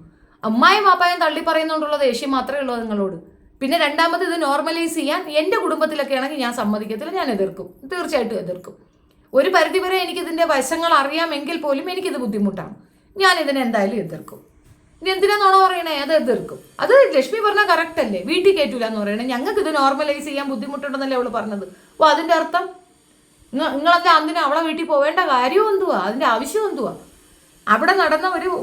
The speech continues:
വിഷയം, നീ അങ്ങനെയാണെങ്കിൽ നീ എന്തെല്ലാം ജാസ്മിൻ ജാഫറിനെ അതിനകത്തിട്ട് പറഞ്ഞ്, നീ എന്തെല്ലാം പോക്കർത്തരങ്ങൾ ആ പെങ്കൊച്ചിനെ പറ്റി പറഞ്ഞ്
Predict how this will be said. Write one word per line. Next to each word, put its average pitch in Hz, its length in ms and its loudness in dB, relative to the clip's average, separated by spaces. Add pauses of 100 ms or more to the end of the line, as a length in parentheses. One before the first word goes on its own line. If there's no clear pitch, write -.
(120)
വിഷയം, 226 280 -4 (680)
നീ 269 80 0 (140)
അങ്ങനെയാണെങ്കിൽ 330 640 -2
നീ 330 60 -4 (100)
എന്തെല്ലാം 330 460 0
ജാസ്മിൻ 294 340 0
ജാഫറിനെ 311 320 0
അതിനകത്തിട്ട് 311 560 -4
പറഞ്ഞ്, 269 260 -2 (320)
നീ 277 60 -6 (100)
എന്തെല്ലാം 330 500 4
പോക്കർത്തരങ്ങൾ 311 560 0
ആ 294 100 0
പെങ്കൊച്ചിനെ 294 420 -4
പറ്റി 302 240 -6
പറഞ്ഞ് 269 260 -4